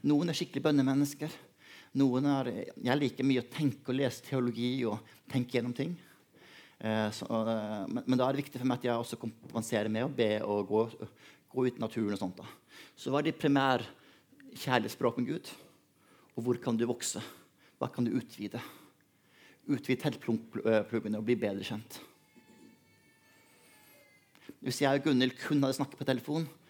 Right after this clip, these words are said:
så skulle vi blitt veldig kjent på en måte, men det skulle mange, mange områder vi ikke hadde blitt kjent på. Så hva kan du utvide?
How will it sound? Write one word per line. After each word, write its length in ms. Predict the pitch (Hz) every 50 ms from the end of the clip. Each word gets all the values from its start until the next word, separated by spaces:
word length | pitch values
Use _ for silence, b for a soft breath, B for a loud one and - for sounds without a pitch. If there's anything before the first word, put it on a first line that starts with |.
| b b b
så 80 | b -
skulle 220 | - 135 123 123
vi 80 | 123 123
blitt 140 | 123 127 127
veldig 180 | 120 123 135 131
kjent 220 | - 120 120 120
på 80 | - 120
en 80 | 120 131
måte, 280 | 123 123 - - 123
men 120 | 123 120 117
det 80 | 113
skulle 160 | - 127 117
mange, 220 | 120 120 110 - - 113
mange 240 | 123 120 113 107 101 117
områder 300 | 113 104 101 95 95 101
vi 80 | 117
ikke 120 | - - 98
hadde 100 | 92 104
blitt 100 | - -
kjent 160 | 95 - -
på. 120 | - - - - - - _ _ _ _ _ _ _ _ _ _ b b b b b b b b b b b b
Så 160 | - - 117
hva 100 | 117 123 -
kan 140 | - 117 113
du 80 | 113 123
utvide? 360 | - - - 101 - -